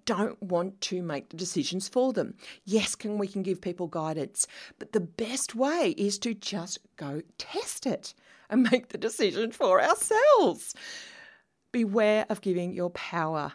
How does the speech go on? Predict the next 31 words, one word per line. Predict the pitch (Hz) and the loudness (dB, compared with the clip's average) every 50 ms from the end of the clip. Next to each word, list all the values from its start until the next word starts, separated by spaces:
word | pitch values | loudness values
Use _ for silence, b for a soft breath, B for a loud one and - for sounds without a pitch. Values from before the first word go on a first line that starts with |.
| _ _ _ _ _ _ - | _ _ _ _ _ _ -10
to | - - - 151 147 147 151 - _ - | -8 -6 -4 -4 -4 -4 -6 -8 _ -10
others, | - 139 135 143 143 143 - - - - - _ _ _ _ - | -8 -8 -6 -6 -6 -6 -6 -6 -8 -10 -10 _ _ _ _ -4
or, | 160 156 151 151 - - 143 - | -2 -2 -2 -2 -2 -4 -6 -2
or | - 202 180 170 - - _ _ _ _ - | 0 -2 -2 -2 -6 -12 _ _ _ _ -4
it, | - 208 208 - _ _ | -4 -4 -4 -4 _ _
you | - 220 | -14 -12
know, | 208 202 208 - | -12 -12 -10 -8
they | - 220 240 | -4 2 6
don't | 285 294 285 | 6 6 6
even | 277 240 247 233 - | 6 4 4 2 2
ask | - 175 175 175 - - - | 2 0 0 0 -2 -8 -6
for | - 160 143 135 | -4 -2 0 0
it. | - - - | -2 -2 -2
It's | 196 190 - | -4 -2 -2
something | - 233 233 233 240 233 226 | -2 -2 -2 -2 0 0 2
that | 220 | 2
we | 196 170 160 175 170 170 165 | 0 2 4 4 4 4 2
give | 151 156 - 151 156 139 139 | -2 -6 -6 -6 -6 -6 -4
them | - 156 143 143 | -4 -6 -6 -6
permission | - 151 143 139 131 - - 120 120 120 113 _ _ | -8 -8 -8 -8 -6 -6 -6 -8 -8 -8 -10 _ _
to | - - 151 | -6 -6 -6
do, | 120 135 139 123 101 - 156 _ _ _ _ _ _ _ _ _ - | -4 -4 -4 -4 -4 -6 -10 _ _ _ _ _ _ _ _ _ -10
and | 156 156 147 | -8 -2 2
we | 170 185 202 | 2 2 2
give | 180 180 202 202 196 - | 2 -2 2 2 2 4
our | 185 170 156 | 2 0 0
power | 151 - - 175 165 156 151 151 143 | -2 -4 -8 -6 -6 -4 -4 -6 -6
away. | 143 135 143 143 143 - 180 - _ B B B B B B B B B B B B - | -6 -8 -8 -10 -12 -12 -14 -18 _ B B B B B B B B B B B B 4
Even | 262 277 254 269 247 | 4 6 6 6 6
the | 269 254 | 6 6
news. | 233 226 233 240 240 247 233 202 - - - - - - - | 8 6 4 4 2 0 -2 -4 -6 -8 -10 -10 -12 -12 -12